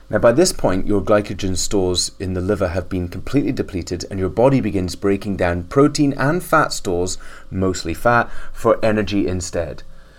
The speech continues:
This results in the production of ketones, a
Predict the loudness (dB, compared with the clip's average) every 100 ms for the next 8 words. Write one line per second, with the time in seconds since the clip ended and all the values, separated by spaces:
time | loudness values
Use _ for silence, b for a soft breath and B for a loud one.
0 | b b b b 4 4 4 4 4 2
1 | 4 4 0 -6 -6 -2 0 0 -2 -4
2 | -6 -10 -10 -6 -2 0 -2 -4 -8 -10
3 | -14 -16 -6 0 0